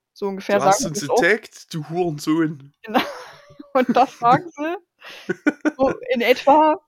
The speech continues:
Speaker 1: bisschen
Speaker 2: Ja, das,
Speaker 1: umschrieben.
Speaker 2: das war jetzt vielleicht so ein bisschen der Subtext.
Speaker 1: Ja, aber das ist im Prinzip das, was gesagt wird, ja. Ja, er kann sich halt nicht dran erinnern, was er da grad gemacht hat und sagt so, „Ja, sorry,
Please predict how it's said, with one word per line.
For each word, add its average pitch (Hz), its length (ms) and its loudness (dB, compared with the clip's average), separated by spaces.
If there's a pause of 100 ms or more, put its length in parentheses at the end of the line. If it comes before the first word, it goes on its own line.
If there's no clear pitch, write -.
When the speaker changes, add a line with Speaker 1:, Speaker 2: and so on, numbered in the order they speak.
(160)
Speaker 1:
bisschen 254 280 0
Speaker 2:
Ja, 220 60 0 (140)
das, - 40 0
Speaker 1:
umschrieben. 285 400 0 (400)
Speaker 2:
das 143 200 -4
war 143 140 4
jetzt 151 240 0
vielleicht 143 320 2
so - 80 -10
ein 127 40 -10
bisschen 151 260 -2
der 135 100 -4
Subtext. - 720 -6 (300)
Speaker 1:
Ja, 175 160 -2
aber 196 240 2
das 254 180 0
ist 262 140 -6
im 240 160 0
Prinzip 226 340 -2
das, 208 160 0
was 208 160 -8
gesagt 175 320 -4
wird, 175 160 -6
ja. 180 220 -2 (1120)
Ja, 196 180 2
er 214 220 4
kann 240 140 0
sich 247 120 -2
halt 240 120 6
nicht 240 140 -4
dran 240 120 0
erinnern, 202 280 2
was 180 120 -4
er 185 60 -4
da 180 100 0
grad 190 220 -6
gemacht 180 340 -6
hat 180 220 -4
und 180 500 -10
sagt 190 160 -4
so, 196 80 -12
„Ja, 208 140 -8
sorry, 254 580 0